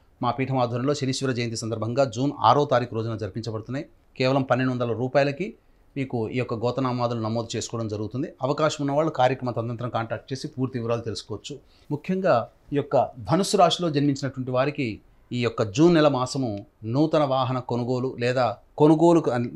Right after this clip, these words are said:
లేదా గృహ మరమ్మతులు చేసేటువంటి అవకాశం ఉంటుంది. వాహనాన్ని నడిపేటప్పుడు జాగ్రత్తలు పాటించాల్సినటువంటిది. ముఖ్యంగా మీ యొక్క సంతానం యొక్క అభివృద్ధి మీకు ఆనందకరమైనటువంటి స్థితిని ఇస్తుందని చెప్పవచ్చు.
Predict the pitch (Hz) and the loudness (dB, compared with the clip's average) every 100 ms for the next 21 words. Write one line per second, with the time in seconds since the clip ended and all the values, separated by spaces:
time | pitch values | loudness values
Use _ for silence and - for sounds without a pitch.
0 | 117 131 120 95 - 143 156 165 135 165 | 0 2 0 -2 -2 6 8 8 8 8
1 | 175 - 147 131 127 117 117 123 139 131 | 4 2 -2 -2 -4 -2 -2 0 0 -2
2 | 127 120 127 110 120 147 151 151 127 120 | -4 -6 -2 2 2 2 0 0 -2 -2
3 | 127 120 131 107 107 123 147 151 147 120 | -2 -2 -4 0 0 2 0 0 0 0
4 | 113 117 113 110 113 104 104 131 - - | -4 -2 -4 -4 -6 -10 -8 -10 -12 -20
5 | _ 143 135 175 180 165 151 147 139 147 | _ -8 -2 0 2 4 4 2 0 2
6 | 160 180 175 170 151 147 123 143 180 170 | 6 8 10 8 6 6 6 8 8 8
7 | 180 151 143 135 107 - - - 123 156 | 10 10 10 6 4 -6 -8 6 8 10
8 | 165 156 143 139 131 131 120 - 135 139 | 8 6 4 4 2 0 -4 -2 0 0
9 | - 131 120 117 107 113 - - | 0 -2 -2 -4 -4 -6 -6 -8